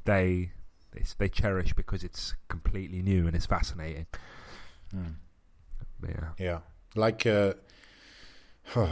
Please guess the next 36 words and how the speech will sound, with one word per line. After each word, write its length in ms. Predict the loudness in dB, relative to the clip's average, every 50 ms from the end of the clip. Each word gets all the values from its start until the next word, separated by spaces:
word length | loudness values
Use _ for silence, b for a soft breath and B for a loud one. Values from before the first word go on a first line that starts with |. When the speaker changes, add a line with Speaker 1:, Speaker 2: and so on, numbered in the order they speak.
| 0 -2
Speaker 2:
what's 160 | -6 -6 -6
his 100 | -4 -2
name? 160 | -2 -2 -2 -2
Stephen 400 | -2 0 2 2 2 2 0 0
Covey 340 | 4 4 4 4 6 4 4
in 140 | 4 2 2
the 80 | 0
book, 300 | 0 0 -2 -4 -2 -2
uh, 100 | -2 -2
Seven 460 | -2 0 -2 0 0 0 -2 -2 -4 -4
Habits 400 | -4 -4 -2 -2 -2 -4 -4 -8
of 100 | -8 -6
Highly 220 | -4 -2 0 0 -2
Effective 380 | -2 -4 -6 -6 -8 -10 -4
People. 340 | -2 0 0 0 0 -2 0
One 160 | 0 0 0
of 140 | 0 -2 0
those 200 | 0 0 0 0
se-, 120 | -2 -4 -6 -6
habits 520 | -2 0 2 2 2 2 0 -2 -4 -6
is 260 | -6 -4 -4 -4 -4 B B B B B
seek 560 | -10 -8 -6 -2 0 0 0 0 -2 -8 -10 -8
to 420 | -2 0 2 2 2 2 0 -4 -12 -20 -20 -20 -18 -4
understand 920 | -2 0 0 2 0 -2 -2 -4 -4 -2 0 0 0 0 0 -2 -4 -6 -2
before 420 | -2 -2 -2 0 -2 0 0 0 0
being 280 | 0 0 2 2 0 0
Speaker 1:
Mm. 60 | 0
Speaker 2:
understood. 640 | 0 2 2 2 2 0 0 0 -2 -2 -4 -6 -10 -16 -20 -20 -20 -20 -20 _ _ _ -12 -8
Yeah. 220 | -4 -4 -4 -4 -6 B B B B
And 140 | -6 -2 2
that's 200 | 2 2 2 2
what 140 | 2 2 2
you're 100 | 2 0
talking 240 | 0 -2 -2 0 0
about, 300 | -2 -2 -4 -4 -4 -4
is 200 | -4 -4 -4